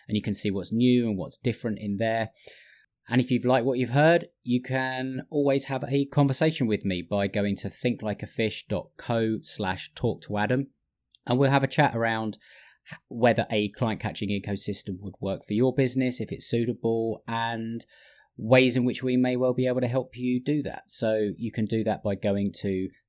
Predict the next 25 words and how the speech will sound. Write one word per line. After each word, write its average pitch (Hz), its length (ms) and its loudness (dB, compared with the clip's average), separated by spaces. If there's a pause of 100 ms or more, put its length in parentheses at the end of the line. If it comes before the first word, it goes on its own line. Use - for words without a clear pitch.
(120)
thinklikeafish 107 760 0
dot 90 180 -8
co 104 320 -2
slash 95 500 -6
talk 101 280 -6
to 95 160 -6
Adam, 90 260 -8 (480)
and 90 640 -4 (420)
we'll 98 140 -10
see 98 200 -6
if 95 120 -8
we 107 60 -6
can 113 120 -8
help 156 220 -6
you. 104 140 -8 (800)
So 120 140 0
I 113 40 2
hope 139 160 6
you're 139 140 8
excited 135 500 2
to 123 100 -4
dive 127 340 4
into 123 260 0
this 123 240 0
episode 135 640 -2